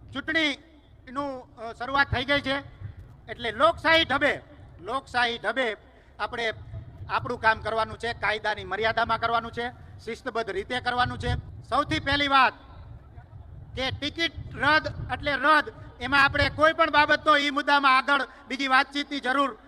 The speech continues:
નથી લાગતી. બરાબર છે? પરંતુ આગળની જે વાત છે, આગળની જે વાત છે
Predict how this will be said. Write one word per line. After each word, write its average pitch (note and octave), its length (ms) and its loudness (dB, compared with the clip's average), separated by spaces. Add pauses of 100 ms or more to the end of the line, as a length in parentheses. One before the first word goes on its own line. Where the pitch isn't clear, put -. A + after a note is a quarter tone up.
(160)
નથી C#4 240 2
લાગતી. B3+ 420 4 (500)
બરાબર C#4+ 320 4
છે? F4 340 6 (2750)
પરંતુ C#4+ 580 2 (1300)
આગળની D#4 460 4
જે D4 120 0
વાત C#4 220 0
છે, B3+ 280 0 (440)
આગળની D4 380 -2
જે C#4+ 120 0
વાત C4+ 220 4
છે B3 260 -2